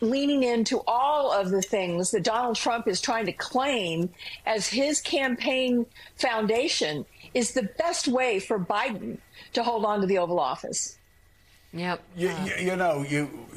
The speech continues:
Speaker 3: the point you make is so critically important here, Claire, because Trump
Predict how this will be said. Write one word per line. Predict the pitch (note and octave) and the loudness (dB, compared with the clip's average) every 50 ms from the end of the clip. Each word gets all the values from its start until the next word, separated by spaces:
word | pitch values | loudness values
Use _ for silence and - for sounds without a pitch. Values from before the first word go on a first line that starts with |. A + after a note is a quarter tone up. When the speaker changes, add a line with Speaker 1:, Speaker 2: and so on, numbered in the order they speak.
| - - - | -14 -10 -8
Speaker 3:
the | C3 | -8
point | A2+ - F#3+ A3 F#3+ F3 | -6 -2 -2 -2 -2 0
you | E3 D3+ | -2 0
make | C#3+ C#3 C3 A#2+ - | 2 2 0 0 -2
is | A#2+ A2 | -4 -4
so | - - - C3 B2 B2 A#2+ A#2 A2 G2+ F2 - - - - | -2 -2 0 0 2 2 2 0 0 -4 -8 -12 -16 -18 -12
critically | - - D#3 D3+ C#3 - A#2 B2 | -4 -4 -2 -2 -4 -6 -4 -4
important | A#2 G#2+ G2 E2 G2 A2+ A2+ A2 A2 G2+ G2 | -4 -4 -4 -4 -2 -2 -2 -2 -2 -4 -6
here, | F2+ G2 G2+ G2 F#2 | -4 -4 -4 -4 -4
Claire, | E2+ - A2 A2 G#2+ A2 G#2 | -6 -4 -2 0 0 0 -2
because | F2+ G#2+ F#2+ - G#2+ A2+ G#2+ G2 - - - - - - - - - - - - - - - - - - - - - - | -2 -6 -4 -2 -2 -2 -2 -4 -6 -10 -14 -20 -20 -20 -20 -20 -20 -20 -20 -20 -20 -20 -20 -20 -20 -20 -20 -20 -18 -10
Trump | - - - E3 F#3 G3 F#3 - - | -8 -4 0 0 2 0 0 -2 -10